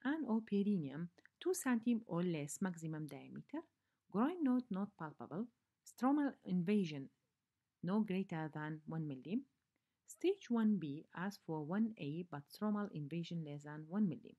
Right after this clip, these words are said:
While stage two, confined to vulva and or perineum, more than two centimeter maximum diameter, groin nodes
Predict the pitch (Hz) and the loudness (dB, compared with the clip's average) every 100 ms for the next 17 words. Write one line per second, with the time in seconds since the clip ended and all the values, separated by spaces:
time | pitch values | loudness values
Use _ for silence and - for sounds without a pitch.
0 | _ _ _ _ _ _ _ _ _ _ | _ _ _ _ _ _ _ _ _ _
1 | _ _ _ _ _ _ _ _ _ _ | _ _ _ _ _ _ _ _ _ _
2 | _ _ _ _ _ - 302 381 - 330 | _ _ _ _ _ 0 2 2 2 4
3 | 339 - 214 151 175 156 156 185 254 - | 4 4 2 2 -2 -6 -4 0 0 0
4 | 196 160 220 247 247 - 254 311 - 214 | 0 2 0 0 -2 2 2 2 0 -2
5 | 214 180 180 165 135 170 202 _ _ - | 0 0 2 0 -2 -4 -6 _ _ -2
6 | 330 294 285 277 247 180 151 151 151 147 | 0 2 2 0 -2 -2 -4 -4 -4 -4
7 | - 143 139 139 135 139 185 214 359 _ | -4 -4 -4 -4 -4 -2 -2 -4 -10 _
8 | _ _ _ 165 214 269 220 175 180 - | _ _ _ 2 4 6 6 4 -2 -6
9 | - | -14